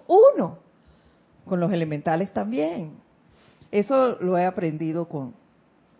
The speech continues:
con la práctica de... Ahí a cortitos, pero lo hago. <laughs>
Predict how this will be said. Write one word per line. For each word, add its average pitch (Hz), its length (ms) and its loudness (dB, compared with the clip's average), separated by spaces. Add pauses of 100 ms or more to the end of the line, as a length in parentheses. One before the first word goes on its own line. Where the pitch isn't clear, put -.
(180)
con 180 140 -8
la 156 120 -8
práctica 185 440 -6
de... 160 220 -6 (1000)
Ahí 180 240 0
a 208 180 -2
cortitos, 262 680 -2
pero 170 220 2
lo 160 120 0
hago. 147 240 -4 (520)
<laughs> 233 280 -8